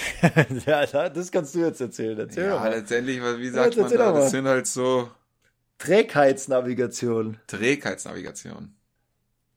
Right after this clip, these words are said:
Speaker 2: Kre-,
Speaker 1: Was ist
Speaker 2: haben wir so
Speaker 1: ein I-,
Speaker 2: Kreisel
Speaker 1: also wofür,
Speaker 2: im Prinzip.
Speaker 1: wofür steht ein I R S?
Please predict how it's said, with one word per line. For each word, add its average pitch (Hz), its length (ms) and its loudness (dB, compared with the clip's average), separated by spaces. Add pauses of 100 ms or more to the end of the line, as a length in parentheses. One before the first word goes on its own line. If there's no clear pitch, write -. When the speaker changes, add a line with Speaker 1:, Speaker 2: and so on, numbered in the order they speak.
(240)
Speaker 2:
Kre-, 117 100 -4
Speaker 1:
Was 123 100 2
ist - 80 2
Speaker 2:
haben 113 120 0
wir 143 80 2
so 139 80 2
Speaker 1:
ein - 80 0
I-, - 20 0
Speaker 2:
Kreisel 143 280 4
Speaker 1:
also 170 120 4
wofür, 240 80 0
Speaker 2:
im 110 60 -6
Prinzip. 117 400 -4
Speaker 1:
wofür 160 160 -4
steht 254 260 -2
ein - 0 -
I 143 140 4
R 131 180 6
S? - 260 -4